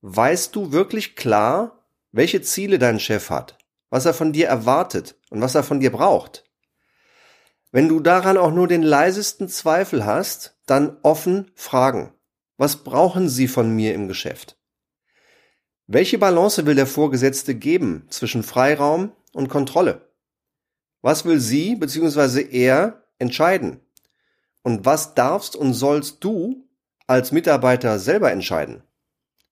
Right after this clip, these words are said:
Lieferst du alle Ergebnisse, die dein Chef von dir erwartet, in Top-Qualität, komplett und pünktlich?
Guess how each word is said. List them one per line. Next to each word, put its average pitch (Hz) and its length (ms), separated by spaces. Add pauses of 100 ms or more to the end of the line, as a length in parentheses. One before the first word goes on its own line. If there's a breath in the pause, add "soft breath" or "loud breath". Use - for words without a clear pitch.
(800)
Lieferst 233 420
du 214 120
alle 180 300
Ergebnisse, 175 560
die 143 120
dein 139 160
Chef 170 200
von 165 160
dir 143 140
erwartet, 120 600
in 127 180
Top-Qualität, 147 1040 (600)
komplett 123 680 (500)
und 120 180
pünktlich? 156 540